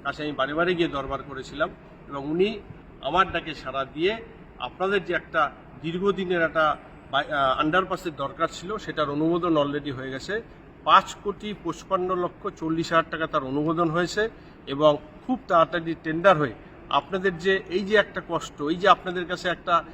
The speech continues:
রেল লাইনের ধার দিয়ে একটা যে বিভীষিকা ছিল, মানুষ যেতে পারতো না, বিভিন্ন যারা পরিবারের প্রিয়জন অসুস্থ হতো, তারা টোটো করে নিয়ে যেতে যেতে অনেক সময় সেই টোটোর মধ্যেই তাদেরকে মৃত্যুবরণ করে নিতে হতো।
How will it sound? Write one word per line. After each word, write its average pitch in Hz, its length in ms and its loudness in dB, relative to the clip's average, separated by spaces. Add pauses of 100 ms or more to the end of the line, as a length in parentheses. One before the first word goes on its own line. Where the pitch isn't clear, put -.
(220)
রেল 143 220 2
লাইনের 180 440 6
ধার 143 160 4 (100)
দিয়ে 160 120 -2
একটা 170 140 -10
যে 151 120 -6
বিভীষিকা 156 500 -2
ছিল, 127 260 -10 (300)
মানুষ 156 360 2
যেতে 165 220 -2
পারতো 156 300 0
না, 143 140 2
বিভিন্ন 170 540 -2 (380)
যারা 151 180 6
পরিবারের 175 520 4 (380)
প্রিয়জন 190 360 6
অসুস্থ 175 420 2
হতো, 156 260 -2
তারা 147 220 4
টোটো 160 300 -4
করে 165 260 -2
নিয়ে 160 220 2
যেতে 156 240 -4
যেতে 156 280 -4 (280)
অনেক 156 200 -2
সময় 156 220 -2
সেই 147 220 -6
টোটোর 185 320 -4
মধ্যেই 170 360 0 (280)
তাদেরকে 151 300 -2
মৃত্যুবরণ 151 640 -2
করে 139 180 -8
নিতে 139 240 -6
হতো। 131 280 -10